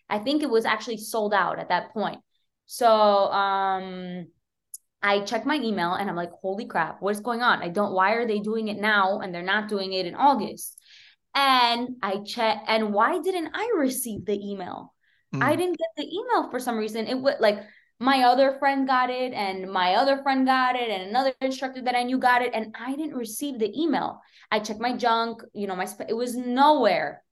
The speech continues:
Speaker 1: And I
Speaker 2: Mm.
Speaker 1: usually get all of Zumba's emails. So how weird, right? So, um, I check, like,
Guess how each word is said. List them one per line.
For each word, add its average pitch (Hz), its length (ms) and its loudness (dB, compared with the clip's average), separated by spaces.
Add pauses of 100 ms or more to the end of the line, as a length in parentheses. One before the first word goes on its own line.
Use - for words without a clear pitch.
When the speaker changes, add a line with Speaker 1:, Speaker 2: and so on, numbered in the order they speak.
(160)
Speaker 1:
And 220 120 0
I 220 120 4
Speaker 2:
Mm. 208 80 -4
Speaker 1:
usually 277 300 0
get 220 180 0
all 214 180 2
of 269 140 0
Zumba's 180 400 -4
emails. 170 320 -6 (140)
So 196 260 -2
how 220 380 0
weird, 208 440 -2
right? 226 300 2 (1700)
So, - 220 2 (320)
um, 190 680 -2 (1000)
I 180 960 2 (1800)
check, 254 300 2
like, 262 240 4